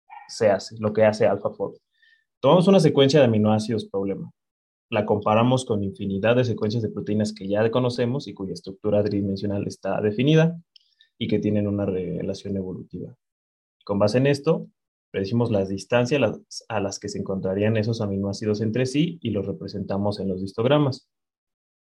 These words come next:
Finalmente, estos histogramas se renderizan y se optimizan las distancias para lograr una conformación tridimensional estable. Está claro que el problema aún no se resuelve del todo, pero es un avance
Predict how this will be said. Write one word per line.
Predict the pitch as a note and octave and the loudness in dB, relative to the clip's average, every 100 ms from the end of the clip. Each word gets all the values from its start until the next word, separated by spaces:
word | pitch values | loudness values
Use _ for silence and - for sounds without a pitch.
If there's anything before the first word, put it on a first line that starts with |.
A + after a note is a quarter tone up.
| _ _ | _ _
Finalmente, | A#2 B2 D3 D3 C#3 C#3+ | 0 2 2 2 0 0
estos | C#3+ - A#2+ | 0 -2 -8
histogramas | - F#2+ G#2 G#2+ | -6 -2 -2 -2
se | E2+ | -6
renderizan | F2+ F#2+ G#2+ A2+ C3+ - _ | -4 -2 -2 -2 -4 -4 _
y | - | -12
se | G#2 | -8
optimizan | E2+ G2+ G#2 G#2+ G#2+ | -8 -4 -2 0 0
las | F#2+ | 0
distancias | F#2+ A#2+ A#2 D3+ | -2 -4 -2 -2
para | - G2 | -2 -4
lograr | G2 G2 G2+ | -2 -2 -2
una | G#2+ - | -2 -6
conformación | G2 G2 G2 F#2+ - G#2 G2+ | -12 -6 -4 -4 -4 -6 -4
tridimensional | A2+ G2+ F#2+ F2 - F#2+ F#2+ | -2 -2 -4 -8 -10 -10 -8
estable. | E2+ - - - _ _ _ _ _ _ _ _ _ _ _ _ _ _ _ _ _ _ _ _ _ - | -10 -12 -14 -14 _ _ _ _ _ _ _ _ _ _ _ _ _ _ _ _ _ _ _ _ _ -12
Está | - G3 | 0 2
claro | F#3+ F#3+ F#3 | 6 8 8
que | C3+ | 6
el | - | 4
problema | G#2 A2 B2+ C#3 C3+ | 2 4 4 2 0
aún | G#2 G#2 A2+ | -4 -2 -2
no | A2+ | -2
se | A2+ | -4
resuelve | G2 F#2+ G#2+ G2+ G#2 | -8 -2 -2 0 0
del | G2+ G2+ | 0 4
todo, | E3+ A2+ - _ _ _ _ | 4 4 0 _ _ _ _
pero | G#2+ G#2 G2+ | -2 0 2
es | A2 C3 | 0 0
un | A#2 | 0
avance | A2 A#2 - A#2+ | 2 0 0 -2